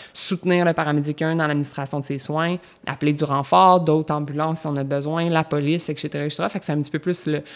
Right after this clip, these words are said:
le pourtour de l'intervention, si on veut, puis il va conduire le camion aussi. Euh, ça, c'est une entente entre partenaires. Il y a des gens qui préfèrent conduire, qui préfèrent l'aspect de, d'être plus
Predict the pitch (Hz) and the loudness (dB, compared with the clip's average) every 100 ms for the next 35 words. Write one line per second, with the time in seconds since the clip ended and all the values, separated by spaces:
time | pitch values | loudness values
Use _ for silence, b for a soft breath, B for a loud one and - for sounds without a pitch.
0 | B B 160 151 175 - 180 175 175 156 | B B -2 0 -2 2 4 6 4 2
1 | 151 139 143 143 160 156 156 143 151 247 | 2 -2 -2 -2 -2 -2 -2 -2 0 0
2 | 214 160 156 156 156 151 170 156 147 139 | 2 2 2 4 2 2 2 0 -2 -4
3 | 139 135 - 131 - - B _ _ - | -4 -6 -8 -12 -16 -20 B _ _ -12
4 | - 175 160 147 - 226 226 165 151 143 | -6 -2 2 0 0 0 2 2 2 2
5 | 180 175 143 147 131 135 127 135 - B | 0 0 -4 -8 -6 -4 -4 -6 -12 B
6 | B B B 156 156 156 170 - - 151 | B B B 0 2 2 2 0 -4 -4
7 | - 139 214 - 180 170 185 202 - 156 | 2 4 4 2 0 2 0 -2 -4 -4
8 | 151 170 156 139 - 160 151 147 143 143 | 0 0 0 -2 0 0 2 0 0 -2
9 | 143 - 156 | -4 -2 -4